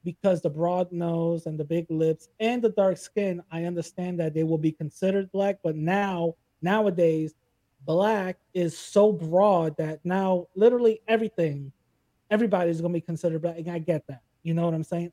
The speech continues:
I totally, uh, I totally understand and I totally get that.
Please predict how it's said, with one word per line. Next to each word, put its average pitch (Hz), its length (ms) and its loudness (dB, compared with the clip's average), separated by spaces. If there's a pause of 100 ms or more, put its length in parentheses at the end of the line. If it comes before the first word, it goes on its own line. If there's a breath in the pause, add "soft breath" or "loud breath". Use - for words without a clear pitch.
I 160 60 -8
totally, 214 440 2 (140)
uh, 165 80 -6
I 160 140 -2
totally 196 320 -4
understand 190 400 -6
and 175 80 -4
I 165 40 -6
totally 170 280 -8
get 165 280 -6
that. 135 180 -18